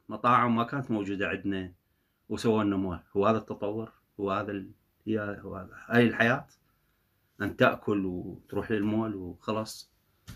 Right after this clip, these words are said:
لا تنتج شيئا، لا أولادك يتعلمون بشكل جيد،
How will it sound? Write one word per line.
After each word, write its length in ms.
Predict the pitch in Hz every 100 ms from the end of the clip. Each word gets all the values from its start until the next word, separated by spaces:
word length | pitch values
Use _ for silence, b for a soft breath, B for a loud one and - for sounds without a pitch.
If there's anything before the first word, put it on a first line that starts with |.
| -
لا 100 | 107
تنتج 320 | - 104 95
شيئا، 520 | - 104 98 98 95 - _ _ _ _ _
لا 220 | 98 110
أولادك 400 | 107 104 98 90
يتعلمون 540 | 101 - 92 95 98 92
بشكل 380 | 82 98 - 90
جيد، 460 | 92 92 92 87